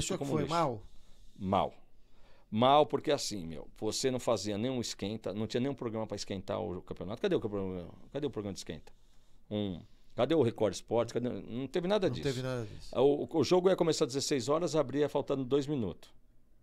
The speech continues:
Speaker 2: Não, sabe? Acabava o jogo e encerrava. Então, não, ela não deu atendimento. Aí, quando a Globo, né, ao meu ver, eu acho que o Kleber volta pra Globo,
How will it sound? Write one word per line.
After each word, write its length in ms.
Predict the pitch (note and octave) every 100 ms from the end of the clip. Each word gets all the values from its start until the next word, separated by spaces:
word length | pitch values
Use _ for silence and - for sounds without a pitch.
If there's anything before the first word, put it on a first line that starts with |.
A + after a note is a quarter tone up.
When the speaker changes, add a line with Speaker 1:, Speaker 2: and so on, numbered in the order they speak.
| _ -
Speaker 2:
Não, 200 | A2 E2+ -
sabe? 300 | F3 - - - - - -
Acabava 460 | E2 A#2+ A#2+ C#3
o 40 | B2+
jogo 260 | B2+ C#3+
e 20 |
encerrava. 540 | C#3+ D#3 B2+ G#2+ D2 - - - - - - -
Então, 140 | G#3
não, 180 | A3+ F#3+
ela 120 | D#3
não 100 | G#3
deu 160 | D#3+ A2+
atendimento. 380 | G3 D3 A2 -
Aí, 160 | A3+
quando 720 | - C#4 D#4 D#4+ B3 C3+ F#2+ - - - _ -
a 140 | A2 C3+
Globo, 560 | B2+ D#3 D#3 G#2 F#2 - - -
né, 280 | G2 A#2+ - - - - - - -
ao 140 | E2+
meu 160 | G#2 G2+
ver, 300 | - G#2+ F2 - - - - - -
eu 160 | F2 E2+
acho 140 | F#2+
que 80 | -
o 20 |
Kleber 340 | F#2+ G#2 C3 A#2
volta 300 | G2 A#2 B2
pra 140 | C3+
Globo, 320 | A#2+ F2 C#2+